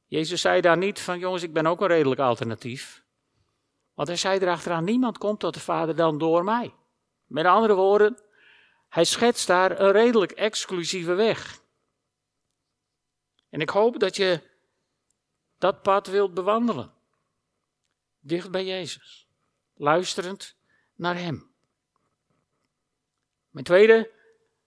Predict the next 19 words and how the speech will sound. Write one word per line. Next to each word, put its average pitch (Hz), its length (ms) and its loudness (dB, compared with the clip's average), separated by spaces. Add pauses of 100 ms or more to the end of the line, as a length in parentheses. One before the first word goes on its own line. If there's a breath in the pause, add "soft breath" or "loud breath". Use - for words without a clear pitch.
(160)
dringende 214 500 6
advies 196 480 -6
is: - 500 -8 (220 soft breath)
laat 185 320 2
je 175 100 0
leiden 180 500 -2 (560)
door 175 200 0
de 175 80 2
Heilige 170 380 -2
Geest. - 540 -6
Waarvan 147 400 -4
diezelfde 175 520 2
Jezus 151 420 2
zegt 170 280 0
in 170 80 -4
Johannes 151 440 -2
zestien, 180 480 -4
vers 143 260 -8
dertien: 151 480 0